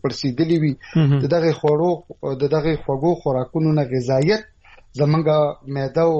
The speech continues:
Speaker 1: زمونږ کولمې نشي اخیستلی. ځکه خو دا خلک ټول مال، مال نه رسي، یعنې د هغو غذایت نه پوره کېږي.
Speaker 2: مهم.
Speaker 1: غذایت ستا هله پوره کېږي چې ته کله خپل انسولین حساس کړي
Speaker 2: مهم.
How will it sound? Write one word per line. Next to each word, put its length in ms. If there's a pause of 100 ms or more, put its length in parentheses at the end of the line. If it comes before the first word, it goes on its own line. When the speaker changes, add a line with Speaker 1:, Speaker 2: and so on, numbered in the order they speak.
(220)
Speaker 1:
زمونږ 220 (140)
کولمې 360
نشي 200
اخیستلی. 500 (380)
ځکه 160
خو 120
دا 100
خلک 300
ټول 200
مال، 140 (320)
مال 220
نه 120
رسي، 360 (180)
یعنې 160
د 100
هغو 200
غذایت 420
نه 140
پوره 260
کېږي. 260 (360)
Speaker 2:
مهم. 260 (140)
Speaker 1:
غذایت 480
ستا 200 (140)
هله 260
پوره 280
کېږي 320
چې 160
ته 120
کله 240
خپل 160 (160)
انسولین 460
حساس 540
کړي 120 (320)
Speaker 2:
مهم. 240